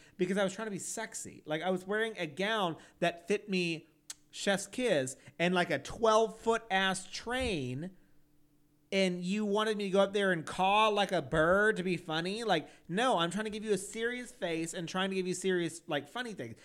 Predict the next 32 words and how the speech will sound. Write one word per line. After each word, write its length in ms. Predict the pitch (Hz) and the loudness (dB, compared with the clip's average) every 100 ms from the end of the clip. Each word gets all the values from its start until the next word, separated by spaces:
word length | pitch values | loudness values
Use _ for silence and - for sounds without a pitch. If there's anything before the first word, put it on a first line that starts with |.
| - | -6
And 140 | 156 156 | -4 -2
it 40 | |
didn't 120 | 160 | 0
work 240 | 170 254 - | 2 2 0
for 120 | 139 | -6
me. 260 | 104 64 - - - | -8 -12 -18 -20 -12
So 480 | - 190 180 151 - - - - - - - | 2 6 6 4 -4 -20 -20 -20 -20 -20 -14
why 340 | 160 156 185 | -2 2 4
is 120 | 202 190 | 2 0
she 120 | 233 | -4
going 140 | 220 | -2
out 80 | 196 | -2
there 100 | 190 | -2
with 120 | 175 175 | -2 -4
this 140 | 165 | -6
weird 460 | 139 165 185 185 180 | -6 0 2 2 2
ass 320 | 175 175 170 | 0 -2 -2
face 600 | 220 247 220 156 165 - - _ - | -6 -2 0 0 -2 -6 -18 _ -4
and, 180 | 160 165 | -2 0
like, 160 | 147 131 | 0 0
winking 440 | 151 214 202 170 160 | -2 -2 -2 -2 -2
and 80 | 151 | -2
trying 140 | 185 | -2
to 60 | 190 | -2
be 80 | 185 | -4
cutesy 640 | - 254 254 - 147 143 - _ | -6 -8 -6 -2 0 -2 -6 _
when 160 | 170 175 | -4 -2
she's 200 | 185 180 | -2 -4
trying 280 | 214 226 | -4 -4
to 60 | 202 | -4
be 60 | 190 | -8
s-, 340 | - - - | -10 -12 -16